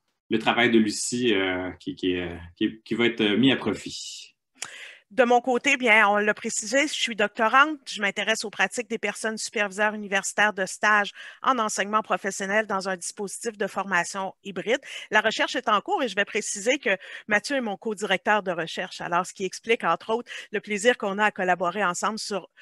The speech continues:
Speaker 2: le numérique pour superviser, la supervision à distance et hybride.
Speaker 1: Puis on a aussi collaboré sur, euh, sur cet ouvrage-là, là, qui est vraiment sur le point de paraître. Là, on a fait un lancement, euh, sans petite bouchée, sans verre de vin, euh, la semaine passée, là, donc, euh,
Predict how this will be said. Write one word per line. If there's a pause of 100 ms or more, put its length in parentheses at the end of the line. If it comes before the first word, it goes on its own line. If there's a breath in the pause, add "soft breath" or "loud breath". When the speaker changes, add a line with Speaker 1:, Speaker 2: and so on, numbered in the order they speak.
(300 loud breath)
Speaker 2:
le
numérique
pour
superviser,
la
supervision
à
distance (160)
et (120)
hybride. (1500)
Speaker 1:
Puis
on
a
aussi
collaboré
sur,
euh,
sur
cet
ouvrage-là,
là,
qui
est
vraiment
sur
le
point
de
paraître.
Là,
on
a
fait
un
lancement,
euh,
sans
petite
bouchée,
sans
verre
de
vin,
euh,
la
semaine
passée,
là,
donc,
euh,